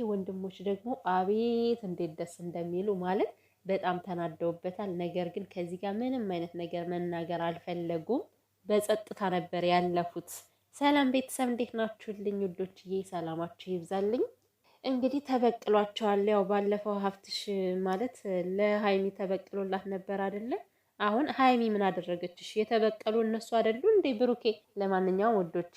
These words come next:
በቃ ፕራንክ ነው፣ ደስ ሊለን ይገባል። ዛሬ ግን ማለት ነው ብሩኬ ተመልሶ የመጣበት እኮ፣ እ፣ እኔ ብዙ ጊዜ ከብሩኬ ላይ የምታዘበው ነገር የምር የምር ሁሌም የማየው ነገር ነው እና ሀይሚ የእንባ ዘለላ እንድታለቅስ አይፈልግም፣ እውነት ለመናገር ማለት ነው።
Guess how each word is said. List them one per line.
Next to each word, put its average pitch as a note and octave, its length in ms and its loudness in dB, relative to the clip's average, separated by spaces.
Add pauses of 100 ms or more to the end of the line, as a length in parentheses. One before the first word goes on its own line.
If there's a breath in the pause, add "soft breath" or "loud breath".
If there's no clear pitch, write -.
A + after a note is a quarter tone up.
(140)
በቃ E3+ 240 -2 (140)
ፕራንክ F3+ 400 0
ነው፣ E3 160 -6
ደስ A3 200 -2 (120)
ሊለን F3 320 0
ይገባል። E3+ 540 -2
ዛሬ F3+ 240 4 (360)
ግን C4+ 240 0
ማለት F#3+ 300 2
ነው F#3+ 120 -2
ብሩኬ G3+ 260 -4 (100)
ተመልሶ F#3+ 440 -4
የመጣበት F3+ 640 -6
እኮ፣ - 160 -12 (540 soft breath)
እ፣ F#3+ 80 -2 (240)
እኔ G#3 220 2
ብዙ G3 260 -6
ጊዜ F#3+ 220 -4
ከብሩኬ F#3+ 440 -4
ላይ F#3+ 160 0
የምታዘበው F#3+ 680 -2
ነገር A3+ 340 -2
የምር A3 360 2 (200)
የምር F#3+ 340 2
ሁሌም C4+ 400 2
የማየው F3+ 400 0
ነገር F3 320 -2
ነው E3+ 140 -4
እና F#3+ 140 -2 (460 loud breath)
ሀይሚ A3 340 0 (180)
የእንባ G3+ 320 -2 (100)
ዘለላ F3+ 340 0
እንድታለቅስ F3 600 -6
አይፈልግም፣ D#3+ 640 -8
እውነት E3+ 300 -6
ለመናገር D#3+ 600 -8
ማለት D3+ 320 -10
ነው። D3+ 120 -12